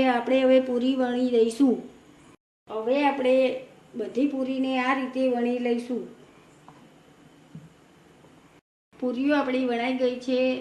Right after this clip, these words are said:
આપણે હવે તેલમાં તળી દઈશું. તેલ આપણે ગરમ કરવા મૂકી દીધું છે. તેલ ગરમ થઈ જાય એટલે આપણે પૂરીઓને તળી લઈએ.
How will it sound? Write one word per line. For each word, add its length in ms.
આપણે 360
હવે 220
તેલમાં 460
તળી 300
દઈશું. 380
તેલ 300
આપણે 340
ગરમ 280
કરવા 340
મૂકી 340
દીધું 300
છે. 180
તેલ 380
ગરમ 340
થઈ 240
જાય 260
એટલે 240
આપણે 300
પૂરીઓને 580
તળી 340
લઈએ. 380